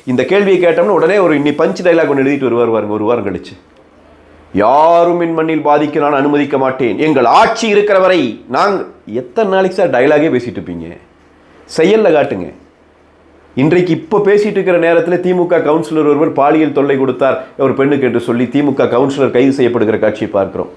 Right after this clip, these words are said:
இன்றைக்கு நான் பேசிக்கொண்டிருக்கிற நேரத்தில் ஒரு, அஹ், தேடப்படுகிற, தேடப்பட்டு கொண்டிருந்த ஒரு செவிலியர் ஒருவர்,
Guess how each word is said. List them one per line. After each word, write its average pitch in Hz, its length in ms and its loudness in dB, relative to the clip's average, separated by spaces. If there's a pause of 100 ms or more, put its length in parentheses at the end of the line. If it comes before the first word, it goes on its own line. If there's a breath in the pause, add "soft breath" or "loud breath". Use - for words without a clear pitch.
(240 loud breath)
இன்றைக்கு 151 300 2
நான் 151 160 0
பேசிக்கொண்டிருக்கிற 156 640 0
நேரத்தில் 143 640 0 (120)
ஒரு, 123 180 2
அஹ், 110 760 2 (280)
தேடப்படுகிற, 147 960 2
தேடப்பட்டு 160 420 -2
கொண்டிருந்த 120 800 0
ஒரு 110 500 0
செவிலியர் 160 400 2
ஒருவர், 101 320 0